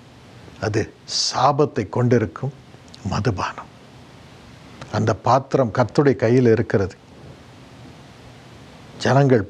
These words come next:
போய் அவர்கள் என்ன செய்கிறார்கள் என்று தெரியாமல் அதை குடிக்கிறார்கள், அதை குடிக்கிறார்கள், அதை குடிக்கிறார்கள்.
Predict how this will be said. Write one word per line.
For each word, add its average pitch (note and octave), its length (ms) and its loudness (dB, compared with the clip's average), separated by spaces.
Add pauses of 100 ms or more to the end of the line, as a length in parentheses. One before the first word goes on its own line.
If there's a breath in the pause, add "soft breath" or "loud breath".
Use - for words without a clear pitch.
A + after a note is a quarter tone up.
போய் C3+ 220 4 (500)
அவர்கள் G2+ 280 -2
என்ன D3+ 160 2 (200)
செய்கிறார்கள் C3 640 4
என்று G#2 160 -2 (120)
தெரியாமல் A2 500 2 (840 loud breath)
அதை F#2+ 160 -4 (140)
குடிக்கிறார்கள், A#2+ 720 -2 (1080)
அதை A2+ 140 -4 (140)
குடிக்கிறார்கள், - 640 -4 (800)
அதை G2+ 140 -4 (120)
குடிக்கிறார்கள். G2 600 -4